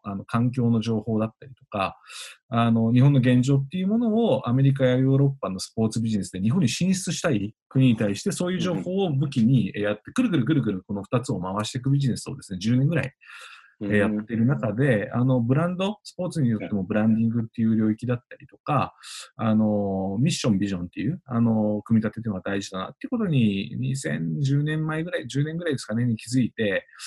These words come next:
Speaker 1: で、あの、今のスポーツブランディングジャパンっていう会社を作っていって、あの、プロチームやリーグや、あの、あとアメリカのスポーツチームとか、今まあ、大体十五社ぐらいですかね、の、あの、
Speaker 2: うーん。
Speaker 1: アドバイス業務をする中で、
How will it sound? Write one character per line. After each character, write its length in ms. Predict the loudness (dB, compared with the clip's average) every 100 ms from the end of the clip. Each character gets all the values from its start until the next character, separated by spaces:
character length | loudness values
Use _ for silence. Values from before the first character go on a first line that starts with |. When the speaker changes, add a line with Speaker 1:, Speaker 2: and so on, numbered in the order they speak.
| -14 -16 _ 0
Speaker 1:
で、 100 | 2
あ 80 |
の、 220 | 2 2 0
今 160 | 2
の 40 | 0
ス 80 |
ポ 100 | 0
ー 20 | -2
ツ 80 |
ブ 80 | 0
ラ 80 | -2
ン 20 |
デ 60 | 0
ィ 40 |
ン 20 |
グ 40 | -2
ジ 80 | -6
ャ 40 |
パ 100 | -8
ン 40 | -10
っ 40 |
て 80 | -12
い 40 |
う 20 |
会 180 | _ -14
社 140 | -14 -14
を 80 | -18
作 200 | -16 -16
っ 20 | -18
て 60 | -20
い 60 |
っ 40 | -20 _
て、 320 | -4 -2 -4
あ 140 | 0 4
の、 140 | 4
プ 100 | 2
ロ 100 | 0
チ 140 | 0 2
ー 60 |
ム 80 | 2
や 80 | 0
リ 180 | -2 -4
ー 20 |
グ 80 | -4
や、 240 | -4 -4 -6
あ 260 | -4 0 2
の、 360 | 2 0 0 0
あ 40 |
と 60 | 0
ア 60 |
メ 80 | 2
リ 60 | 2
カ 80 | 0
の 60 |
ス 100 | -2
ポ 80 | -6
ー 60 | -6
ツ 100 | -8
チ 160 | -6
ー 80 | -4
ム 360 | -4 -8 -10 -14
と 80 | -14
か、 300 | -6 -4 -4
今 160 | 0 2
ま 240 | 4 2
あ、 20 | -2
大 160 | -2 0
体 140 | -2
十 200 | 0 0
五 140 | 0 -2
社 120 | -2
ぐ 120 | -2 -2
ら 60 |
い 40 | -4
で 60 |
す 80 | -6
か 80 | -6
ね、 280 | -2 -4 -2
の、 240 | 0 2 4
あ 40 |
の、 80 | 4
Speaker 2:
う 40 |
ー 20 | 4
ん。 40 |
Speaker 1:
ア 20 |
ド 100 | 4
バ 100 | 4
イ 80 | 2
ス 140 | 0
業 100 | -6
務 240 | -6 -8 -14
を 60 |
す 180 | -12 -10
る 100 | -6
中 360 | -4 -6 -8 -8
で、 360 | -4 -2 -2